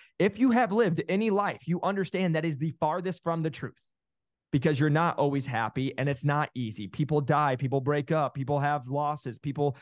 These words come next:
are going through financial whatever. There's family stuff that you can't put in. There's job stuff. That is just the biggest lie. So stop thinking that you're gonna go to a job and a job's gonna make you the happiest person in the world and it's gonna be beautiful and perfect, because guess what? Everything has a little problem.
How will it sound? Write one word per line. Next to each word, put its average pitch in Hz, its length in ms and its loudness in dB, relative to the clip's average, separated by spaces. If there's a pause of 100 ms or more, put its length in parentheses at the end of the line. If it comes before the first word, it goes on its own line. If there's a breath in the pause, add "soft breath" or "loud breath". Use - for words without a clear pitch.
(120)
are 131 120 0
going 147 260 2
through 143 180 -2
financial 143 460 -2
whatever. 151 400 0 (240 soft breath)
There's 143 200 0
family 156 360 2
stuff 135 240 -2
that 120 180 -4
you 147 60 2
can't 151 300 -2
put 151 160 0
in. 156 180 0 (160 loud breath)
There's 139 220 -2
job 160 320 -2
stuff. 127 180 -4 (240 soft breath)
That 175 220 4
is 170 160 -2
just 160 240 -2
the 156 80 -2
biggest 147 400 -4
lie. 143 180 0
So 127 140 -6
stop 165 340 -2
thinking 165 240 -2
that 147 140 -2
you're 143 80 -2
gonna 143 100 -2
go 147 80 0
to 143 120 0
a 123 60 0
job 127 400 -2 (200 soft breath)
and 131 80 -2
a 127 40 0
job's 135 360 0
gonna 131 160 -2
make 127 400 -4
you 135 120 -2
the 123 120 -2
happiest 127 480 -2
person 131 240 -4
in 131 40 -4
the 123 60 -2
world 131 260 -2
and 135 80 -6
it's 131 120 -8
gonna 139 120 -4
be 131 120 0
beautiful 131 440 -4
and 123 80 -4
perfect, 120 300 -6
because 123 220 -4
guess 147 200 -2
what? 143 200 -2 (440 loud breath)
Everything 165 560 0
has 135 340 0
a 123 40 -4
little 127 220 -2
problem. 107 400 -6